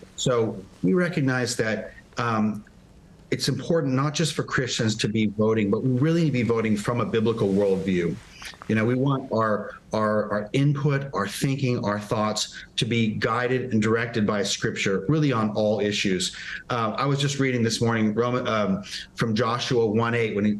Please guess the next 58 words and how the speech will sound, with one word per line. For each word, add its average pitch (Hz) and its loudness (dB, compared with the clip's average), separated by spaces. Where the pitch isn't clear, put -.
when 104 0
<clears throat> 139 -2
Joshua 117 0
says, 110 0
"Do 120 2
not 127 0
let 123 -2
this 113 -4
book 107 -2
of 113 2
the 117 2
law 107 2
depart 107 -2
from 107 4
your 107 4
mouth. 104 0
Meditate 117 2
on 107 0
it 95 -4
day 104 2
and 101 2
night, 98 -2
so - -4
that 104 0
you 110 2
would 98 2
be 104 2
careful 120 0
to 117 -2
do 104 0
everything 107 2
written 104 2
in 101 2
it. 101 -2
Then 120 0
you'll 113 2
be 113 2
prosperous 107 -2
and 110 0
successful." 110 -2
This 180 2
is, 151 0
this 160 0
is 147 0
kind 127 0
of 107 -2
God's 107 0
model 104 2
for 101 0
us, 90 -2
to 110 0
just 117 -2
be 117 2
so 147 2
saturated 120 0
in 104 2
the 107 4
Word 104 0